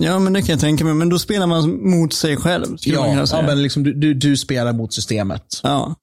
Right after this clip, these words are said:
Speaker 1: Jo, precis.
Speaker 2: Så, liksom.
Speaker 1: Hade varit kul om du gjorde en sån grej till ett online-spel. Gud, det, jag, jag tror det
Speaker 2: Ja.
Speaker 1: hade sålt ganska bra faktiskt.
Speaker 2: Ja, men det har ju varit kul liksom sitta och spela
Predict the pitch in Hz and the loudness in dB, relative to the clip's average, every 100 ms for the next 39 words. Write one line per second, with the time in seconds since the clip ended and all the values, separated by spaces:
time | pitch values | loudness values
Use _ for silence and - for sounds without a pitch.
0 | _ _ _ - 175 175 165 170 156 123 | _ _ _ -4 0 2 2 0 0 0
1 | 120 110 101 101 135 120 123 107 104 _ | 0 0 -2 -2 -2 -2 -2 -4 -6 _
2 | _ _ _ 165 175 185 185 226 269 220 | _ _ _ -4 0 0 0 2 4 4
3 | 175 160 196 190 185 180 156 151 156 151 | 4 2 2 0 2 2 2 0 -2 -2
4 | 170 160 165 151 147 147 147 147 151 180 | -2 0 0 0 0 0 0 0 0 -2
5 | 131 165 185 190 180 170 - 160 185 175 | -2 -2 -2 0 0 0 0 0 0 0
6 | 208 - 156 143 196 220 143 147 135 180 | 0 0 0 0 0 -2 -2 -2 -2 -2
7 | 190 214 170 - - 160 - 156 214 240 | -2 -2 -2 -6 -6 -18 -6 -2 2 2
8 | 226 220 214 - 202 185 165 160 160 160 | 2 0 -2 0 0 2 2 -2 -2 -4
9 | - 147 | -2 0